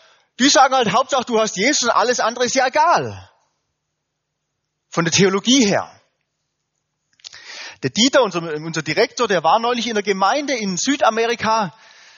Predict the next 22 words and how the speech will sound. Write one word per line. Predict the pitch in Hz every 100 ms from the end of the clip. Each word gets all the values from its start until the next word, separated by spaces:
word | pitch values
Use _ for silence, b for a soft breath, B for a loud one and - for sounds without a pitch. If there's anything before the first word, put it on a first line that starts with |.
| b b -
und | -
er | 226
hat |
gesagt, | 247 262 247
die | 240 233
haben | 311
sich | 294 254 202
wirklich | 185 302 330 254
aufs | 202 -
Schild | - 294 -
geschrieben, | 254 - 262 247
sie | 226
sind | 208 202
keine | - 226 247
charismatische | - 202 185 - 202 254 311 262 262
Gemeinde, | 240 214 220 240
sie | 220 208
sind | 190 170
eine | 196 160 B B B _
bibeltreue, | 247 294 311 294 220 196 202 240 262
fundierte | - 220 - 226 302 302 262
Gemeinde. | 220 180 185 269 294 277